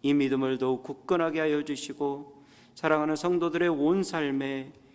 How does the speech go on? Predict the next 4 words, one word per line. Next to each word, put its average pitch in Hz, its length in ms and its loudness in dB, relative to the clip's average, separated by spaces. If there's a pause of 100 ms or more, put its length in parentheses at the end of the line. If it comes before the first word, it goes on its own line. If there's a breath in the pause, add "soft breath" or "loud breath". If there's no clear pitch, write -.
(520 soft breath)
사랑하는 143 480 2
성도들의 135 500 0
온 151 380 2
가정에 143 680 -2